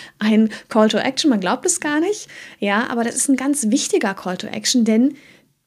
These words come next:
wenn du mal in deine Statistik guckst, bin ich mir fast sicher, dass nicht jeder, der deine Episoden hört, auch wirklich deinen Podcast schon abonniert hat. Und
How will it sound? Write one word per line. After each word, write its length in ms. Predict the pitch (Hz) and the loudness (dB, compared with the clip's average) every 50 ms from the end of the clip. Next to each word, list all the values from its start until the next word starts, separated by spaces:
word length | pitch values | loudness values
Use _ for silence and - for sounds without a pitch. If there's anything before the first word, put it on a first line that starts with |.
| _ _ _ 220 | _ _ _ 2
wenn 80 | 233 | 4
du 80 | 269 302 | 4 4
mal 140 | 302 294 285 | 4 4 2
in 80 | 277 | 2
deine 100 | 285 285 | 0 0
Statistik 560 | 285 - - 320 320 320 311 - - 370 349 | 0 -2 -2 -2 -2 -2 -4 -4 -4 -6 -4
guckst, 360 | - - 285 302 - - - - | 0 0 0 0 0 -4 -6 -2
bin 80 | 247 254 | -2 -2
ich 100 | 247 - | 0 0
mir 100 | 262 254 | -2 -2
fast 300 | 262 - 320 320 320 - | 0 -2 -2 -2 -2 -2
sicher, 320 | 320 285 - 240 220 220 | -2 -2 -2 -2 -2 -2
dass 240 | 220 220 214 214 - | -2 -2 -4 -2 0
nicht 400 | 240 247 285 330 330 - - - | 2 4 4 2 2 -2 -10 -6
jeder, 540 | - - 254 277 262 214 190 196 220 240 226 | 0 2 4 4 4 4 2 0 -2 -4 -4
der 260 | - 208 220 254 262 | -4 -4 -2 -2 -2
deine 560 | 254 220 214 214 226 226 233 233 233 233 - | -2 -2 -2 0 0 0 0 0 -2 -4 -4
Episoden 560 | 233 220 214 220 208 220 220 214 214 208 202 | -2 -2 0 0 0 0 -2 0 0 0 0
hört, 400 | - 233 233 208 190 226 - - - - - - - - - - | 0 0 -2 0 -2 -4 -6 -8 -10 -16 -18 -18 -18 -16 -6 -2
auch 260 | 226 226 208 208 185 | -2 0 0 0 0
wirklich 560 | 202 240 269 262 277 302 302 294 294 - - | 2 2 2 4 4 4 4 2 2 -2 -6
deinen 460 | - 214 208 208 220 233 254 269 269 | -2 0 2 2 2 2 2 2 2
Podcast 720 | 269 - 226 208 208 - - - - 214 220 233 208 - - | 0 -2 -4 -4 -4 -6 -14 -10 -6 -4 -2 -2 -2 -4 -4
schon 280 | - 208 196 196 - | -6 -6 -6 -6 -6
abonniert 600 | - 208 208 233 233 240 269 330 370 320 - - | -6 -4 -2 2 2 4 4 4 2 0 -4 -8
hat. 340 | - - - - - - - _ _ _ _ _ | -10 -12 -12 -12 -14 -14 -16 _ _ _ _ _
Und 380 | - 202 202 196 196 202 208 | -10 -6 -6 -4 -6 -6 -8